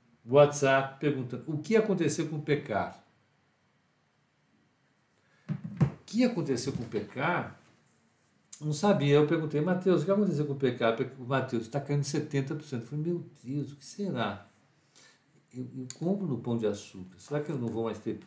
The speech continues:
supermercado?" Aí a Bruninha explicou pra mim, "Não, Pepe, tem, tá tendo a cisão de Açaí. Açaí sai do grupo." E você vê, a Açaí, ela representa dois terços do grupo, da operação.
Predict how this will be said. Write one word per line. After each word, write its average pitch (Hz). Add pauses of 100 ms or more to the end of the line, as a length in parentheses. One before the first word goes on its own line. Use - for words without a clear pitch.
(140)
supermercado?" 107 (2250)
Aí 123
a 151
Bruninha 147
explicou 147
pra 170
mim, 123
"Não, 131
Pepe, 101
tem, 160
tá 175
tendo 123
a 101
cisão 107 (1300)
de 139
Açaí. 139
Açaí 139
sai 165
do 123
grupo." 95
E 123
você 165
vê, 156
a -
Açaí, 139
ela 139
representa 156
dois 180
terços 196
do 120
grupo, 98 (360)
da 120
operação. 110